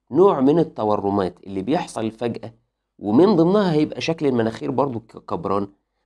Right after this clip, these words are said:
بس بتكلم، بأكد، بأكد، بأكد على موضوع الفجأة. لازم أروح أقيس الضغط، أطمن إن الضغط مش عالي، لأن تورمات فجائية في الجسم مع زغللة في العينين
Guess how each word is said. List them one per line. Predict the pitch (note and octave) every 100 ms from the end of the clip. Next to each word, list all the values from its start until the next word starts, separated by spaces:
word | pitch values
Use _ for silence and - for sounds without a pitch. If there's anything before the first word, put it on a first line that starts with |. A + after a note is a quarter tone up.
| -
بس | A2 -
بتكلم، | G#2 G#2 - C#3+ A#2 G2
بأكد، | G#2 A#2+ - G#2+ G#2+
بأكد، | F2 A2 - G2
بأكد | D#2 A2 - G2
على | G2
موضوع | G#2+ F#2+ G#2+ A2 -
الفجأة. | A2+ G2+ B2 B2 - - _ _ _ _ -
لازم | D3+ G#3 F#3+ -
أروح | C#3+ F#3 -
أقيس | C#3 - E3+
الضغط، | A#2 G#2+ E2+ _ _ _ _ _ _ _
أطمن | - _ C#3 A2+ F#2
إن | - F#2
الضغط | F#2 C3+ -
مش | F2 -
عالي، | F2 F2+ E2 _ _ _ _ -
لأن | G2+ A2+ G2 F#2+ -
تورمات | G2 G2+ G#2 C#3+ F3+
فجائية | E3 - D3 D#3
في | B2+
الجسم | A2 C#3 C#3+ G#2+ F2
مع | -
زغللة | - F#2 G#2+ C#3+
في | C#3
العينين | G#2 A2+ A#2+ A#2